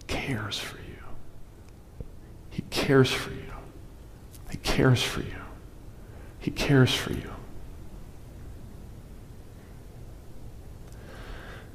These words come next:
Finally, friends, step number three of lament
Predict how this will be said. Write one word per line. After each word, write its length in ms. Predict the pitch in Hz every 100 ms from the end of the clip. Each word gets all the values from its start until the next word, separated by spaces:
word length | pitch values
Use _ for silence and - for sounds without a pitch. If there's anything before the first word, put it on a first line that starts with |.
| - - - -
Finally, 420 | - 69 67 76
friends, 400 | - 65 69 69
step 260 | - 73
number 200 | 78 85
three 300 | 80 - 73
of 120 | 73 76
lament 340 | 69 67 65